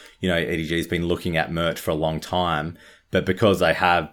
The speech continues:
such a big business and some really structured systems, they couldn't go around to every single brewery and go, "How can we support you by, like, buying merch and putting it in our stores?" They needed someone like me to be able to aggregate all these brands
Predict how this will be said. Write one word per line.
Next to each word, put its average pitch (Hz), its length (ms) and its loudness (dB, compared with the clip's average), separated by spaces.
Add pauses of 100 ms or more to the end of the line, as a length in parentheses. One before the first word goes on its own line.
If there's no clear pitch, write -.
(140)
such - 240 -2
a 90 60 -2
big 80 340 -4
business 82 540 0
and 80 120 -4
some 82 320 -6
really 80 440 -2
structured - 640 -2
systems, 98 840 -4 (480)
they 98 120 6
couldn't 113 440 4
go 95 180 4
around 87 440 2
to - 140 -6
every 87 220 0
single 80 380 -2
brewery 80 640 2
and 78 180 -4
go, 76 160 2
"How 87 220 2
can - 160 -8
we 76 100 -4
support - 400 -6
you 71 140 -6
by, 73 380 0 (120)
like, 71 180 -8
buying 71 260 -6
merch 73 220 -6
and 73 140 -12
putting 73 220 -6
it 71 80 -8
in 71 120 -6
our 65 140 -8
stores?" 92 540 0 (240)
They 98 160 6
needed 113 280 6
someone 90 320 2
like 78 220 -2
me 87 180 -2
to 82 60 -2
be 80 140 -2
able 76 180 0
to - 180 -4
aggregate 95 600 4
all 78 180 -4
these 71 220 -4
brands 69 560 -6